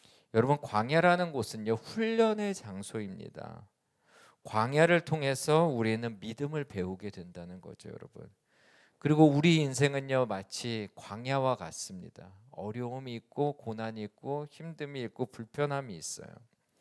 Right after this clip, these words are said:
어느 누구도 이 어려움이라는 현실, 고통이라는 현실을 피할 수 있는 것은 아니에요. 누구나 그것을 마주하게 되죠, 여러분.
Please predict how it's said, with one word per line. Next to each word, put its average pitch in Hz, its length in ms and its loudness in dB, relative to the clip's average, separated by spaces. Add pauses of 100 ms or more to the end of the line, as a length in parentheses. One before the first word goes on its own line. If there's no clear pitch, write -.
(1400)
어느 156 200 10
누구도 190 480 8
이 143 340 2
어려움이라는 135 1000 4
현실, 101 500 -4
고통이라는 143 800 0
현실을 120 760 -2 (520)
피할 185 360 2
수 165 220 -4
있는 117 320 -8
것은 104 280 -10
아니에요. 85 480 -14 (160)
누구나 156 380 -4
그것을 117 400 -4
마주하게 95 640 -10
되죠, 80 320 -16
여러분. - 500 -20